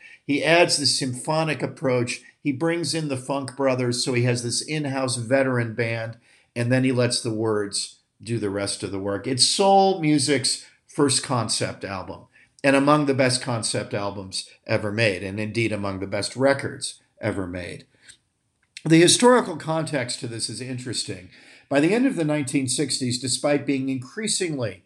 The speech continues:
successful, Marvin Gaye had just recorded I've Heard It Through the Grapevine, which was an international hit and is now a staple of every oldies channel you've ever seen, including the movie The Big Chill, where it's the, the, the opening credit, which is wonderful.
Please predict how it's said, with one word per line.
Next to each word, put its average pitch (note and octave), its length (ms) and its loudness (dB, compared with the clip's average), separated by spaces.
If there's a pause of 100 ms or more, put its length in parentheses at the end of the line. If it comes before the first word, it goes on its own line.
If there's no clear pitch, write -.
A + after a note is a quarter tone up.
(200)
successful, C3 840 0
Marvin B2 300 0
Gaye B2 160 0
had A2+ 120 -2
just A#2 180 -6
recorded A#2 400 -4
I've G#2+ 180 -4
Heard A#2 180 -4
It G2+ 160 -8
Through A#2+ 180 -4
the G2 160 -8 (120)
Grapevine, A2+ 540 2
which G2+ 180 -6
was G#2 160 -2
an F#2+ 160 -2 (300)
international A2+ 680 2
hit A#2+ 240 6
and G#2 120 -2
is G2 120 0
now A2 140 0
a G2+ 60 0
staple A2 480 2
of G#2 80 0
every G#2 240 2
oldies A#2+ 640 0 (180)
channel G2+ 400 -2
you've G2+ 140 0
ever G2+ 220 -2
seen, G#2+ 300 -2
including G#2 460 -2
the G2 80 -2
movie G2+ 320 0
The G2 100 -2
Big G2+ 220 -2
Chill, A2+ 340 0
where F#2+ 140 -6
it's F2 180 -4
the, F#2+ 280 -6 (320)
the, - 140 -2
the A2+ 180 2
opening G#2 400 0
credit, F#2+ 420 2
which G2 160 -6
is F#2 140 -6
wonderful. G2 580 -4